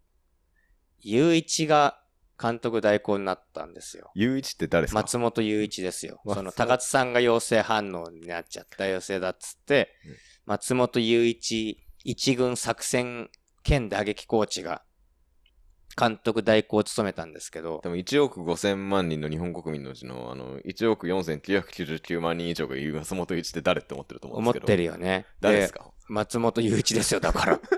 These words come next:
Speaker 2: <laughs>
Speaker 1: 元ヤクルトの選手ですよ。で、面白いもんで、まあ、日系人だから顔がっていうのもあるんだけど、い-、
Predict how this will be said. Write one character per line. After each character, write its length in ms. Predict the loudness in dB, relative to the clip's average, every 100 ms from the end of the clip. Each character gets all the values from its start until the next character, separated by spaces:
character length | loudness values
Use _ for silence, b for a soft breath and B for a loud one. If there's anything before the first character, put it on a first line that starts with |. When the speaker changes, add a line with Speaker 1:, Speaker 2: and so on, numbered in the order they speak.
| 0
Speaker 2:
<laughs> 260 | -2 0
Speaker 1:
元 260 | 2 4 4
ヤ 160 | 4
ク 140 | 4 0
ル 80 | 0
ト 100 | -4
の 100 | -4
選 280 | 0 0
手 100 | 0
で 100 | -4 -4
す 140 | -6
よ。 200 | -8 -10 _ _ b b b b b _
で、 200 | 4 6
面 260 | 6 4 4
白 240 | 6 6
い 60 | 4
も 160 | 0
ん 100 | -2
で、 220 | 2 4
ま 100 | 4
あ、 40 | -2
日 280 | 0 -2 -4 0
系 240 | 4 4
人 200 | 2 0
だ 120 | -2
か 120 | 0
ら 100 | -2
顔 320 | -2 2 4 4
が 120 | 2
っ 120 | 2
て 80 | -2
い 40 |
う 20 |
の 80 | -2
も 100 | 0
あ 80 | 0
る 120 | 0
ん 40 | -4
だ 140 | -8
け 120 | -6
ど、 240 | -2 0 -2
い-、 180 | -6